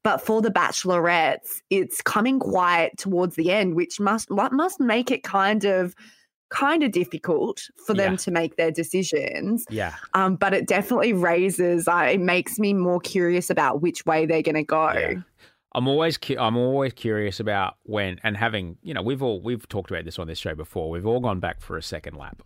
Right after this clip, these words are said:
Speaker 2: We've all gone back
Speaker 1: Mm.
Speaker 2: to see, you know, was I, you know, and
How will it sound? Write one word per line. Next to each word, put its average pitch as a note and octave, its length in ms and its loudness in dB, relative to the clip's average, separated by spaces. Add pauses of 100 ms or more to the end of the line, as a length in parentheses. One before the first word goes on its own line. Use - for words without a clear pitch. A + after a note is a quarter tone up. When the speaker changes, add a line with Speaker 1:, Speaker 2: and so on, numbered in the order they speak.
Speaker 2:
We've E2+ 140 -12
all G#2 160 -2
gone F#2+ 220 -6
back F2 180 -4
Speaker 1:
Mm. D3+ 580 -2
Speaker 2:
to G#2+ 120 -8
see, G2 460 -4 (100)
you A2+ 120 -6
know, G2+ 220 -2 (840)
was G#3 200 0
I, C4+ 260 2
you E3+ 140 -2
know, F3 280 2
and C3+ 420 2